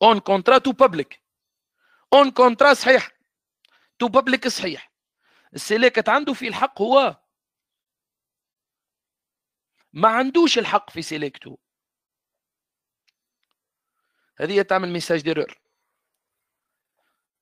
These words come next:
واضحه ليش تعمل ميساج ديرور ولا؟ على خاطر هو il n'a pas le droit de faire une sélection. هو جوست يا عنده كان لي دروا نتاع الانسيرت ولا بديت. اهو الانسيرت ولا بديت.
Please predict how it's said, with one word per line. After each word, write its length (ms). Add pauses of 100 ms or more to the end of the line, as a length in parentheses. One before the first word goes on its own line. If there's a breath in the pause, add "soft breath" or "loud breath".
(1400)
واضحه 580
ليش 180
تعمل 140
ميساج 260
ديرور 260
ولا؟ 240 (640)
على 120
خاطر 220
هو 160
il 140
n'a 100
pas 180
le 100
droit 260
de 100
faire 200
une 100
sélection. 420 (680 soft breath)
هو 180
جوست 380
يا 100
عنده 320
كان 240
لي 160
دروا 300
نتاع 200
الانسيرت 400
ولا 120
بديت. 260 (1120)
اهو 220 (480)
الانسيرت 340
ولا 140
بديت. 280